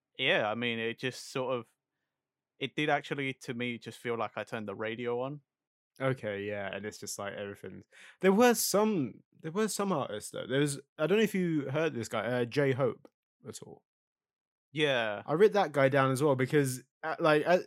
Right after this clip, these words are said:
Speaker 2: like we said, like, a lot of it just feels very similar on here at times. But there was this one dude,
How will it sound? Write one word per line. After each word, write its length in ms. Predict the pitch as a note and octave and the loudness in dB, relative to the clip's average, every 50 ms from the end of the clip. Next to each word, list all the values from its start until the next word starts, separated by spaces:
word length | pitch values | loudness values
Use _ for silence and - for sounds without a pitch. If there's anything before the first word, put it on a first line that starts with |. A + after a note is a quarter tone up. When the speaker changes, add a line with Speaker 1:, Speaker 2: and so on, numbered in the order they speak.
| _ _ | _ _
Speaker 2:
like 240 | B2+ F3+ G3 - - | 2 2 2 2 2
we 80 | F#3 F3 | 0 0
said, 240 | - - E3+ C#3 A#2 | 2 2 2 2 2
like, 160 | B2 B2+ C3 | 2 0 0
a 60 | C#3 | 0
lot 200 | C#3 C#3+ D3+ C3+ | 0 2 2 2
of 100 | D3 C3 | 2 0
it 80 | C#3+ C3+ | 0 -2
just 220 | A#2+ C3 A#2 - - | -2 -2 -4 -4 -2
feels 340 | C3+ C3 B2+ A#2+ A#2+ A2+ | 0 0 0 0 -2 -2
very 220 | G#2 A#2+ A2+ A2 A2 | -2 -2 -2 -2 -2
similar 480 | - - D#3 D#3 D3 A#2 G2 G2 F#2 | 0 2 2 2 2 0 -4 -6 -8
on 120 | F2+ F#2+ G2+ | -10 -12 -12
here 260 | G#2+ G#2 G2 F#2+ E2 C2 | -10 -10 -10 -10 -10 -12
at 60 | - | -14
times. 540 | - - - - - - - - - - - _ _ _ _ _ _ - | -14 -14 -14 -14 -16 -20 -20 -20 -20 -20 -20 _ _ _ _ _ _ 0
But 80 | D3+ D#3 | 4 6
there 80 | F3+ F#3+ | 6 6
was 80 | F3+ | 6
this 140 | F#3 F3 B2+ | 6 2 0
one 320 | D3 F3 G#3+ A#3 A#3 G#3+ F#3 | 2 2 2 4 4 2 4
dude, 500 | E3 F#3+ F3 C3 F2 F2+ B1 A1+ - | 6 6 6 4 2 -4 -12 -16 -18